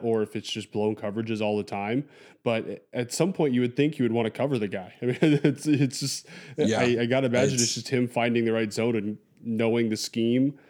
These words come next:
Speaker 1: uh, both offensively and defensively well enough to find the open guy. Um, you're a hundred percent right. That, that's exactly how I watched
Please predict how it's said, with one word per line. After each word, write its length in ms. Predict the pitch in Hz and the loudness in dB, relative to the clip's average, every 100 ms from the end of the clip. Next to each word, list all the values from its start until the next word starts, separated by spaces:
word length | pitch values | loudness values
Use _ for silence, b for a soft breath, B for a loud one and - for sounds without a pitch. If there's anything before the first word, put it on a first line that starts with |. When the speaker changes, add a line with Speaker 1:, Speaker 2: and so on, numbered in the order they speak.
| B B | B B
Speaker 1:
uh, 400 | 110 110 101 101 | -2 0 0 -2
both 400 | 95 117 107 - | -4 -2 -2 -2
offensively 580 | 110 107 113 107 104 107 | -4 -4 -2 -4 -2 -4
and 100 | 101 | -2
defensively 580 | 107 101 104 - 101 104 | -6 -4 -6 -8 -6 -4
well 200 | 101 104 | -2 -2
enough 220 | 104 104 | -4 -4
to 140 | 110 | -8
find 260 | - 101 101 | -6 -6 -4
the 60 | 101 | -4
open 180 | 98 | -4
guy. 400 | 98 98 110 98 - B B B | -6 -4 -4 -4 -8 B B B
Um, 420 | 101 98 98 95 101 | -8 -6 -6 -8 -8
you're 140 | 104 | -4
a 20 | |
hundred 200 | 113 110 | -2 -2
percent 260 | 107 - 98 | -4 -6 -4
right. 260 | 104 110 98 | -2 -2 -2
That, 280 | 107 80 | -4 -4
that's 180 | 110 107 | -6 -6
exactly 460 | 101 104 104 - 104 | -6 -4 -4 -2 -4
how 140 | 101 | -2
I 100 | 101 | -2
watched 360 | 101 101 - | -2 -4 -8